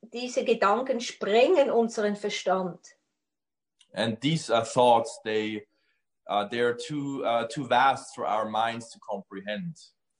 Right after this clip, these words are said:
Speaker 1: Aber was wir einfach jetzt tun wollen, ist dir unser Herz hinhalten.
Speaker 2: But what, what we would like to do right now is we wanna give you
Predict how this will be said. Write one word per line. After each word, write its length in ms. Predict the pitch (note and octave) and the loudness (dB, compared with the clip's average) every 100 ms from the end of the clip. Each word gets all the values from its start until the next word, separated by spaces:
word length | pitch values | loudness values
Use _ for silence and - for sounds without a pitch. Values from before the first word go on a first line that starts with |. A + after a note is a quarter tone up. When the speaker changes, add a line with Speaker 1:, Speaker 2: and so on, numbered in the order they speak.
| _ _ _ _ | _ _ _ _
Speaker 1:
Aber 380 | A3 A3+ A#3+ - | 0 2 0 -2
was 300 | G#3+ A#3 A#3+ | 2 2 2
wir 180 | C4+ C#4 | 4 4
einfach 300 | D4+ D4 C#4+ | 4 -2 -4
jetzt 440 | C4 D4 - - | 2 0 0 -16
tun 300 | - D4 D4+ | -10 -8 0
wollen, 280 | B3+ B3 A#3+ | 2 2 0
ist 300 | A#3+ C4 - | -2 -2 -4
dir 260 | B3+ C4+ A3+ | 2 4 4
unser 440 | B3+ D#4 E4+ B3+ | 2 0 0 0
Herz 560 | A#3 G3 G3+ A#3 C4+ - | 0 2 4 4 0 -6
hinhalten. 840 | - G#3 G3 D3+ B2+ - - E3+ - _ _ _ _ _ _ _ _ | -8 -6 -4 0 0 -2 -10 -12 -16 _ _ _ _ _ _ _ _
Speaker 2:
But 220 | A2 G#2+ G2+ - | -4 -4 -8 -2
what, 220 | C3+ B2+ | 0 0
what 120 | C3+ | -2
we 80 | C#3 | -2
would 160 | C3 A#2+ | -2 0
like 220 | C3 B2+ | 0 0
to 80 | A#2+ | -10
do 200 | C3 C3 | -4 2
right 200 | A#2 G#2+ | 2 2
now 280 | A2 A#2+ A#2 | 2 0 0
is 120 | A#2 | -8
we 180 | A#2 A#2+ | -10 -4
wanna 320 | A#2+ A2 - - - - _ _ _ _ _ - | -4 -2 -6 -10 -20 -20 _ _ _ _ _ 0
give 240 | D3 D3 | 0 2
you 380 | C3+ B2 A#2 | 0 2 0